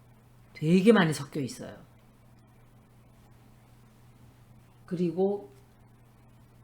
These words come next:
아마 앞으로는 이 사람이 그렇게 자기 마음대로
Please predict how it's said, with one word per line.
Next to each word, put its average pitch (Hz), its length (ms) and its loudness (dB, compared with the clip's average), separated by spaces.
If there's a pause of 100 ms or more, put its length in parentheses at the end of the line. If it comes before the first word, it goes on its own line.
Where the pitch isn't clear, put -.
(120)
아마 180 640 -2 (540)
앞으로는 180 760 0
이 160 60 -4
사람이 175 680 -4 (360)
그렇게 160 1080 -4 (300)
자기 165 300 -2
마음대로 175 840 0